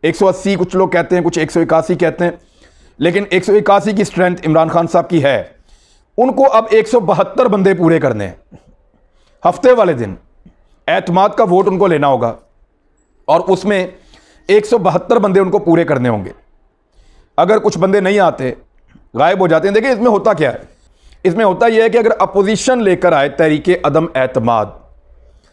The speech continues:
तो फिर अपोजिशन को ये करना होता है कि एक सौ बहत्तर बंदे पूरे करके दिखाने होंगे। अपोजिशन की अपनी जो स्ट्रेंथ है वो एक सौ साठ की है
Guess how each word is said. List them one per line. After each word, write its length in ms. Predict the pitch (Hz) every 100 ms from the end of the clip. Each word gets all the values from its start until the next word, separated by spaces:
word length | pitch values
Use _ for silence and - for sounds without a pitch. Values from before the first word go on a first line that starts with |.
| _ -
तो 60 |
फिर 100 | 196 226
अपोजिशन 540 | 190 196 202 254 247
को 80 | 233
ये 120 | 202
करना 260 | 160 143 143
होता 340 | 139 - 123
है 120 | 107 - - _ _ _ _ -
कि 160 | 185 196
एक 160 | 190 190
सौ 120 | 208
बहत्तर 420 | 160 156 - 220
बंदे 220 | 180 175 185
पूरे 240 | 175 175
करके 220 | 160 123 139
दिखाने 340 | 120 107 101
होंगे। 240 | 92 87 - _ _ _ _ _ _ _
अपोजिशन 440 | 139 143 170 185 196
की 80 | 196
अपनी 240 | 135 196
जो 100 | 190
स्ट्रेंथ 300 | 190 180 185
है 60 | 185
वो 120 | 180
एक 80 | 170
सौ 100 | 180
साठ 320 | 170 165 165
की 160 | - 120
है 140 | 143